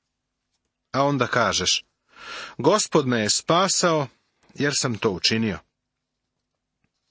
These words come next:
Ali pogledaj šta kaže ovaj stih. „Neka je proklet svako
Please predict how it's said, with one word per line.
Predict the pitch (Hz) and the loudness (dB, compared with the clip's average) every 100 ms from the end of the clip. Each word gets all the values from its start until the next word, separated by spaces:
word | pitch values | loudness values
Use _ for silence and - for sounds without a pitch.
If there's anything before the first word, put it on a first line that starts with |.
| - | -4
Ali | 139 143 120 | 0 0 0
pogledaj | - 190 208 180 151 | -2 0 2 0 0
šta | - 160 | 0 0
kaže | 160 151 135 120 - _ _ _ | 0 0 0 -2 -6 _ _ _
ovaj | - 135 104 82 | -4 -2 -2 -2
stih. | - - 87 - - _ _ _ _ _ _ _ _ _ _ - - - - - | -4 -2 -4 -6 -12 _ _ _ _ _ _ _ _ _ _ -20 -14 -14 -10 -2
„Neka | 143 - | 0 2
je | 147 | 0
proklet | - 214 - 156 - | 2 0 2 0 0
svako | - 127 135 160 - 220 | -2 0 0 0 0 0